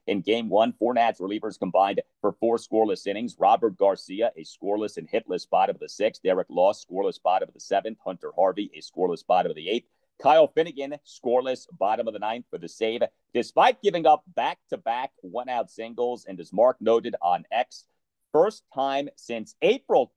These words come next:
twelfth that Kyle Finnegan had given up a hit. He had tossed eleven consecutive hitless innings.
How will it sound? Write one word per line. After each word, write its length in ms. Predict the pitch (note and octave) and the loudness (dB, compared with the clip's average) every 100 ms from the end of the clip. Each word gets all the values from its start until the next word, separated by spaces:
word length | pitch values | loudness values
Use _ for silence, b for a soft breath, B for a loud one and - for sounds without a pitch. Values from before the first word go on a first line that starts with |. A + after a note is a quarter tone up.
| _ - | _ -4
twelfth 340 | D4+ D4+ G#3 _ _ _ - | 2 2 2 _ _ _ -6
that 200 | C3+ - - | -6 -4 -4
Kyle 320 | F3+ F3 - | -2 -4 -8
Finnegan 400 | D3+ C#3+ A2 G2+ - _ _ _ _ G#2+ | -16 -14 -14 -14 -18 _ _ _ _ -4
had 240 | G2 E2+ | -4 -2
given 320 | B2 C#3 E3 | -2 0 2
up 140 | C3+ - | 0 0
a 100 | G#2+ - | -4 -4
hit. 160 | D3 - | -6 -6
He 100 | A#2 | -12
had 120 | G#2+ | -6
tossed 240 | A#2+ A#2 - | 0 0 0
eleven 420 | F2 F2+ A#2+ C3+ | -4 0 0 -2
consecutive 640 | - G2 - A2+ G#2 F2+ - | -12 -14 -2 -2 -2 -8 -4
hitless 420 | G2+ - F2+ - | -4 -4 -8 -8
innings. 320 | G2+ A2+ | -10 -10